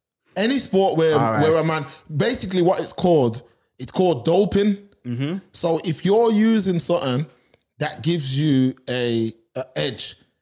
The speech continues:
Speaker 1: so some people might take something that helps them train longer. Some people might take something that gives them more strength.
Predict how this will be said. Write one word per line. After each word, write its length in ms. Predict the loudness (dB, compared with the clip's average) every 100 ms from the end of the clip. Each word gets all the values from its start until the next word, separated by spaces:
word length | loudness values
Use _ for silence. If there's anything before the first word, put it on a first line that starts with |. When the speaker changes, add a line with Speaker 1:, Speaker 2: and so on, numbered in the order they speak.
| _ _ _ _
Speaker 1:
so 440 | -4 0 0 -2 -6 _
some 540 | -10 -2 0 2 2
people 420 | 0 -2 -2 -2 0
might 260 | -2 -4
take 340 | -6 -4 -4 -6
something 360 | -6 -4 -4
that 140 | -4 -4
helps 280 | -2 -2
them 160 | -2 -4
train 380 | -4 -4 -2 0
longer. 400 | 0 -2 -4 -8 -14 _ _ _ _ _ -8
Some 260 | -2 0
people 280 | 0 0 0
might 200 | 0 -2
take 200 | -4 -4
something 260 | -6 -2 -2
that 160 | -2
gives 200 | -2 -2
them 140 | 0 0
more 240 | 2 0
strength. 540 | -2 -2 -2 -4 -14